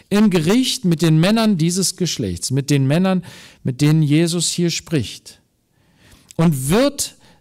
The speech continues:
sie verdammen. Denn sie kam von den Enden der Erde, um die Weisheit Salomos zu hören.“ Ja, selbst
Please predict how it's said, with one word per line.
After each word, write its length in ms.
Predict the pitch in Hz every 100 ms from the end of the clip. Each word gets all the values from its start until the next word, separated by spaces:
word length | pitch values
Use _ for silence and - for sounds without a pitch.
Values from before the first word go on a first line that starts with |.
| _
sie 580 | 117 120 190 240 240 214
verdammen. 760 | - - 180 220 185 92 85 - _ _ _ _ _ _ _ _ _ _ _ _ _ _ _ _ _ _ _ _ _ _ _ _ _ - - -
Denn 200 | 151 190
sie 360 | 165 185 254 262
kam 480 | - 196 175 131 117
von 240 | - 151
den 160 | 151 156
Enden 380 | 151 196 180
der 200 | 180 175
Erde, 360 | 170 170 151 135
um 180 | - 135
die 160 | 127
Weisheit 460 | 107 131 156 156 143
Salomos 540 | 147 147 113 101 95
zu 100 | -
hören.“ 160 | 95 117
Ja, 160 | 185 185
selbst 420 | 226 247 -